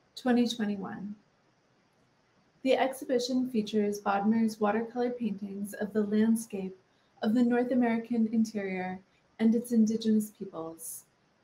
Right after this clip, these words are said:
made during an expedition to the northwestern reaches of the Missouri River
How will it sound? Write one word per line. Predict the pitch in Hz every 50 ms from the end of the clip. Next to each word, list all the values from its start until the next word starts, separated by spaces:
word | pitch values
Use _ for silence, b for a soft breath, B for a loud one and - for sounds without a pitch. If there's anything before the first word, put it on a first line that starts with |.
| _ _ -
made | 220 226 233 226 233 226 214
during | 233 226 220 214 214
an | 208 196 -
expedition | 196 196 - - - 247 220 220 220 - - 226 220 226 220
to | - 220
the | 214 214
northwestern | 196 196 190 196 196 - 214 220 214 - - 240 233 226
reaches | 226 226 226 214 - 202 190 185 185 190 - - - - - -
of | 208 190
the | 190 214
Missouri | 202 202 196 - 208 196 202 208 214
River | 196 190 180 185 190 180 180 180 180